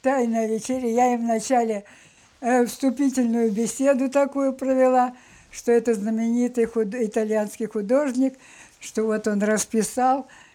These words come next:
м, э, и, и говорю: «Вот Иуда».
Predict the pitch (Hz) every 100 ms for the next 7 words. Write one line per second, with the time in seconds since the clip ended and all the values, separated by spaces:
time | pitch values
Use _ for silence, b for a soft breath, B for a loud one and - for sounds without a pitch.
0 | B - 226 226 226 240 240 226 226 247
1 | 269 277 254 254 269 - - _ - -
2 | _ - _ _ _ _ 311 262 311 311
3 | 262 - b b b 277 220 226 233 226
4 | 220 233 262 262 285 269 247 233 220 214